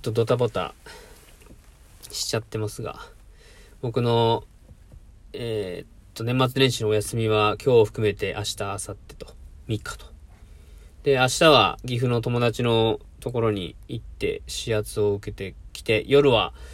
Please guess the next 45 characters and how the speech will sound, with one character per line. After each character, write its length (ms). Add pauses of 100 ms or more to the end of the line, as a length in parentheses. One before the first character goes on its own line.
(680)
え 220
ー、 40
映 120
画 140
を 40
見 180
て 120
い 60
き 100
た 120
い 60
な 120
と 120
思 180
っ 20
て 280
ま 160
す 240 (120)
が、 200 (220)
う 60
ん。 180 (160)
で、 320
五 240
日 100 (420)
は、 400 (100)
五 180
日 80
の 80
水-、 460
今 100
日 0
月 220
曜 60
日 60
で 60
す 60
よ 40
ね。 160
五 200
日 80
の 100
水 240
曜 140
日 100
は 360